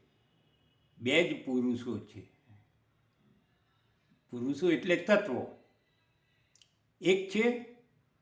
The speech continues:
ઇન્દ્રિયો, મન, બુદ્ધિ દ્વારા જણાતું જળ જગત, નાશવંત છે. ઉત્પન્ન થાય છે, નાશ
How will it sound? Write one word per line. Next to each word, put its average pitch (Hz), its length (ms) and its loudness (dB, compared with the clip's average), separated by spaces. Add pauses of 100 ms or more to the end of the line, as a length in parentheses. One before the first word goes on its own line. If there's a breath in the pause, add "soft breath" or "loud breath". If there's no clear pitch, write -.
(120)
ઇન્દ્રિયો, 208 680 4
મન, 185 480 2
બુદ્ધિ 160 560 -2
દ્વારા 165 440 -2
જણાતું 156 920 -2
જળ 139 300 2
જગત, 127 480 0 (480)
નાશવંત 143 760 0
છે. - 280 -16 (1500)
ઉત્પન્ન 170 400 2
થાય 160 220 6
છે, 175 500 0
નાશ 135 240 0